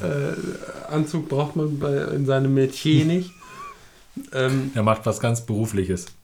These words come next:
Speaker 1: der, nee, der ist so, der ist so, äh, wie heißt das? Geo-, Geomantiker oder so. Äh, nee, Geomantik? Geomantik ist, ist, äh, zu, zu abstrakt, ne? Geomantik ist so, äh,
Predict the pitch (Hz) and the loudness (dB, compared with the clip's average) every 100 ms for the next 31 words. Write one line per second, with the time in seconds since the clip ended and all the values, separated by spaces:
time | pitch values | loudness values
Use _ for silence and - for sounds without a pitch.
0 | - 208 160 156 160 165 151 113 131 147 | -16 -6 0 0 2 0 0 -2 -4 -4
1 | 143 135 127 135 139 135 139 - 135 123 | 0 0 0 -2 -4 -4 -4 -4 -2 -2
2 | 113 113 113 110 107 - 143 135 117 131 | -4 -4 -4 -6 -6 -10 -8 -4 -4 -4
3 | 123 - 123 123 123 123 113 123 113 123 | -8 -6 -2 0 0 -4 -4 -2 0 0
4 | 143 143 98 - - 101 101 107 98 98 | -2 -4 -6 -8 -16 -14 -8 -6 -4 -4
5 | 98 110 110 117 110 101 120 127 135 160 | -6 -10 -8 -4 -4 -4 -2 0 0 -2
6 | 170 190 - _ - - - _ - - | -4 -8 -12 _ -20 -20 -20 _ -20 -16
7 | 147 135 113 110 110 127 - 127 - 160 | -6 -4 -2 -4 -6 -6 -8 -12 -14 -12
8 | 135 - 131 127 117 113 - 139 131 127 | -10 -8 -6 -6 -4 -6 -6 -4 -4 -6
9 | - _ - - 156 131 - - 101 - | -14 _ -18 -6 -4 -4 -6 -6 -6 -2
10 | 143 156 - - - _ _ - - 151 | -2 -2 -8 -20 -20 _ _ -20 -10 -6
11 | 131 135 135 139 113 - 113 107 104 104 | -2 -2 -4 -10 -8 -6 -4 -2 -2 -2
12 | 104 | -2